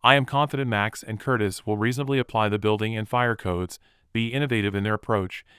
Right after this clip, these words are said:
and have the well-being of Clark County and our residents in the forefront of their minds."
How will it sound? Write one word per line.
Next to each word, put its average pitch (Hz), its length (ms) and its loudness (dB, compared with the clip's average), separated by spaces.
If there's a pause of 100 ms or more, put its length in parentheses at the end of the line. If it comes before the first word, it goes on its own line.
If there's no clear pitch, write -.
(120)
and 107 120 0
have 113 160 2
the 107 80 0
well-being 117 400 2
of 101 140 -4
Clark 117 260 0
County 101 440 -2
and 110 100 -4
our 110 100 0
residents 107 460 0
in 101 80 -6
the 104 80 -2
forefront 131 420 -2
of 101 60 -6
their 107 100 -2
minds." 107 460 -4